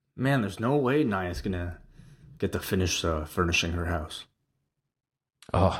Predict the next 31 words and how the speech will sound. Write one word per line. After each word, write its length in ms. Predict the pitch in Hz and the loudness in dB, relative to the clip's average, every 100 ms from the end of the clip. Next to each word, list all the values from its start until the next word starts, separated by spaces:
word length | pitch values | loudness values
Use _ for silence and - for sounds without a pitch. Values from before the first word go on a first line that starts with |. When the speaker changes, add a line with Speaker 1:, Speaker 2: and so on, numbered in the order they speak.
| - | -6
Speaker 2:
it's, 280 | - - 82 | -8 -4 -2
uh, 260 | 82 82 80 - | 0 0 -2 -2
yeah. 240 | 90 87 | 0 0
Speaker 1:
Brand 200 | 92 90 | -2 -2
new 60 | 90 | 2
Speaker 2:
One 100 | 87 | 0
of 60 | |
Speaker 1:
house. 300 | 82 76 - _ _ _ _ _ _ _ | 0 -14 -20 _ _ _ _ _ _ _
Speaker 2:
Yeah. 200 | 80 85 78 _ _ _ - - _ _ _ _ _ - | 0 0 0 _ _ _ -20 -20 _ _ _ _ _ -2
It 120 | - | 0
started 340 | - 131 151 139 | 2 4 4 4
off 340 | 120 117 - - _ - | 4 2 -2 -20 _ -2
with 200 | 98 92 | 0 2
a, 360 | 92 92 80 - - | 4 4 2 -2 0
a 160 | 95 | 2
very 200 | 92 202 | 4 4
emotional 400 | 185 165 165 147 | 4 2 4 2
video 380 | 104 120 123 123 - | 2 2 2 0 -2
on 180 | 98 98 | -2 2
Roman 320 | 110 135 131 | 4 4 4
Reigns 340 | 113 110 107 - | 4 4 2 0
going 260 | 107 110 | 0 2
over 200 | 110 98 | 2 0
last 340 | 98 104 110 - | 2 2 2 -2
week's, 340 | 104 - - - | -4 -4 -10 -4
uh, 240 | 90 85 | -4 -2
announcement 520 | 92 95 110 - 104 - | 0 0 0 0 -2 0
that 120 | 87 | -4
he 60 | |
has 160 | 98 92 | -2 -4
leukemia, 680 | 90 - 135 139 135 127 | -8 0 4 6 6 4